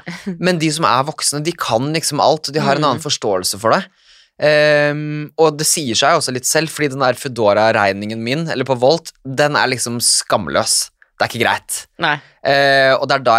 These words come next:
Speaker 2: jeg innser at, eh, det er ikke rart at jeg aldri har blitt flink til å lage mat. For jeg har jo aldri liksom måttet.
Speaker 1: Nei.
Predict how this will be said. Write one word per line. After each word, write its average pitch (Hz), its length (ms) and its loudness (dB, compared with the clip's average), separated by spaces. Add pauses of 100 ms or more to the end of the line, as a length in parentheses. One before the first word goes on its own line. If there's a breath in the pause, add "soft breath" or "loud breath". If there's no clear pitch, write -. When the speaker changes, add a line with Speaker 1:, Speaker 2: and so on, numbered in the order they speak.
Speaker 2:
jeg 123 240 -2
innser 117 400 0
at, - 180 -8
eh, 123 340 4 (200)
det 135 100 2
er 135 80 0
ikke 135 220 2
rart 104 260 2
at 120 160 0
jeg 113 240 4
aldri 104 300 0
har 101 80 0
blitt 110 140 -6
flink 98 240 -8
til 107 80 -6
å 101 40 4
lage 104 140 -4
mat. - 340 -2 (480)
For - 80 0
jeg 127 80 4
har 117 80 4
jo 117 140 4
aldri 107 180 -4
liksom 117 240 -6
måttet. - 400 -8 (320)
Speaker 1:
Nei. 170 200 -2